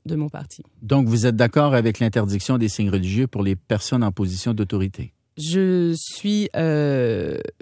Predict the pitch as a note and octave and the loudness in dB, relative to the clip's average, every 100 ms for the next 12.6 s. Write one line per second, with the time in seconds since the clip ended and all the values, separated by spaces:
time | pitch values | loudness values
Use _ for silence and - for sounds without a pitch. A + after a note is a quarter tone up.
0 | - - D3+ D3+ B2+ A#2 A#2 - G#2 G2+ | -20 -10 -2 0 2 2 2 2 0 2
1 | A2+ B2+ A2 G2 F2+ - G2 F#2 G2+ G2 | 0 2 0 0 -4 -8 -8 -6 -6 -4
2 | A#2+ - G#2+ G2 F#2 F#2 F2+ - _ - | -4 -2 -4 -4 -6 -4 -4 -8 _ -8
3 | G3 F#3+ G#3 - A3 G3+ F#3 G3 A#2+ A#2+ | -4 -4 -6 -6 -6 -6 -6 -2 2 2
4 | A2+ C3 - F#3+ D#3+ A#3 A#3+ A3 A3 F3 | 0 -4 -2 2 4 2 2 0 -2 -2
5 | F#3 A3+ F3+ - F3+ G3 F#3+ - - - | -2 -2 -2 -2 0 2 0 -4 -16 -20
6 | - _ _ _ _ F#3 - G#3+ A3 A3+ | -20 _ _ _ _ -8 -4 0 0 -2
7 | A3 A3+ A3 F3 E3+ E3+ G3 A#3+ G#3+ E3 | -2 -2 -4 -2 0 0 0 -2 -4 -2
8 | F3+ F3 E3 E3+ F#3+ - F3+ E3+ F3 F#3+ | 0 2 0 0 -2 -2 0 0 0 -2
9 | F3 D#3+ - G3+ F#3+ F3 E3+ G#3+ G3+ E3 | -2 -4 -4 -4 -2 0 -2 -2 -2 -4
10 | E3+ E3+ D3+ D#3 E3 - F3+ E3+ E3 F#3 | -2 -4 -2 -2 -2 -4 -4 -4 -4 -2
11 | F#3 - - F3 E3 D#3+ D#3 E3+ - - | -2 -4 -2 0 2 0 0 -2 -4 -6
12 | D#3 E3+ E3 E3+ A3 C#4 | -2 2 2 0 0 -4